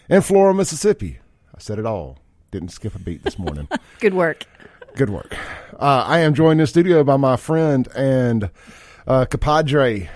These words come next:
Speaker 1: partner in crime, Miss Therese Apel with dark horse press now dot com, but we are here unofficially today. I <laughs> say we're not, we're not representing Dark Horse Press
Speaker 2: Yeah.
Speaker 1: with this one today.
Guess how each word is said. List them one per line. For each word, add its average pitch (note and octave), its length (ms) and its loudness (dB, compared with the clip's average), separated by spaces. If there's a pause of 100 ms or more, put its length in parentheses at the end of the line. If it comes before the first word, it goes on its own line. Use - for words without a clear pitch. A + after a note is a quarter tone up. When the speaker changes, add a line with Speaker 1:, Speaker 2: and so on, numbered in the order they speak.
(140)
Speaker 1:
partner C#3 380 -2
in C3 60 -4
crime, C3+ 520 -2
Miss A#2+ 160 -4
Therese C3 480 -2
Apel B2+ 360 -2
with G#2+ 160 -4
dark A#2 220 -2
horse A#2 220 -2
press B2 340 -4
now A#2+ 200 0
dot A2 260 -4
com, C3 320 0
but G2 140 -4
we A#2 140 -4
are F#2+ 100 -2
here G2 360 -4
unofficially A2+ 640 -4
today. A2+ 320 -6
I G#2+ 120 -6
<laughs> - 40 -12
say C#3+ 220 -2
we're B2+ 120 0
not, E3+ 480 2
we're B4+ 80 8
not E3+ 160 6
representing D#3+ 500 4
Dark D3+ 260 4
Horse E3 320 2
Press D3+ 280 2
Speaker 2:
Yeah. F3 320 2
Speaker 1:
with D#3 100 4
this - 80 -10
one C#3 100 0
today. B2 300 0